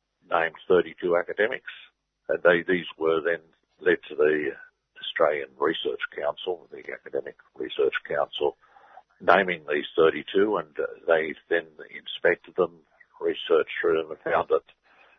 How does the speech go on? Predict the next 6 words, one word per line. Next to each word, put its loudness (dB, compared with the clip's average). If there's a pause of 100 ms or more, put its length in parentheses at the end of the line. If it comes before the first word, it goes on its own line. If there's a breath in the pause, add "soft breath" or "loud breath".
(140)
thirty 6
of -4
the -6
thirty-two -2
were 0 (640)
cleared 0